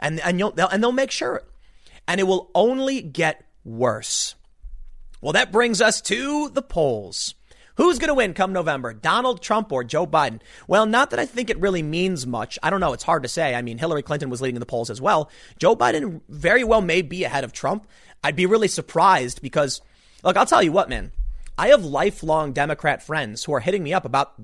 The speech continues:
my, my videos criticizing the Democrats, being like, "I completely agree with you." Like, I've, I'm watching this. I'm watching the news. I'll tell you what, man, there are regular Americans who can't even stand watching mainstream news anymore because of the defense of Joe Biden.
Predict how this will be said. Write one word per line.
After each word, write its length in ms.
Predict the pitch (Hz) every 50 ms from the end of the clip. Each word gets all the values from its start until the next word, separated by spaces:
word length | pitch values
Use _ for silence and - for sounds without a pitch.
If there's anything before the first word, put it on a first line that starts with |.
| 123 -
my, 160 | - 151 143 -
my 200 | 139 135 151 175
videos 400 | 135 147 175 175 123 120 123 -
criticizing 360 | - 160 156 156 156 131 127
the 60 | 113
Democrats, 440 | 123 143 - 127 - 131 120 - -
being 260 | - 151 143 135 131
like, 280 | 131 131 131 123 - -
"I 80 | 127 120
completely 480 | - 143 123 117 - 147 151 - 139
agree 220 | 127 110 120 120 156
with 180 | 147 113 -
you." 160 | 104 87 90 - - - - -
Like, 180 | 139 143 - - - - - - -
I've, 160 | - 143 147 -
I'm 160 | - 156 151
watching 440 | 143 151 175 214 214 - 214 196 180
this. 200 | 175 170 - - - - -
I'm 140 | - 127 127
watching 340 | 135 156 180 196 - - 175
the 80 | 160
news. 300 | 165 208 214 180 160 - - _ - - -
I'll 100 | - 233
tell 220 | 247 - 254 247 254
you 120 | 226 202
what, 200 | 190 226 - -
man, 180 | 185 170 160 156
there 140 | 180 202
are 60 | 190 175
regular 420 | 143 180 208 202 254 226 240 226
Americans 600 | 190 175 170 185 190 185 - 151 120 120 113 - - - - -
who 140 | - 185 196
can't 320 | - - - 214 220 - 214
even 200 | 254 202 214 185
stand 400 | - - - 202 190 196 180 143
watching 380 | 135 147 156 165 - 175 151
mainstream 420 | 139 147 160 170 160 - 170 156 147
news 180 | 185 220 190
anymore 220 | 214 180 151 135 135
because 240 | 131 139 - 170
of 60 | 147 151
the 80 | 147
defense 480 | 131 143 - - - 175 170 190 185 -
of 100 | 170 127
Joe 220 | 127 147 139 135
Biden. 380 | 117 127 151 196 180 - -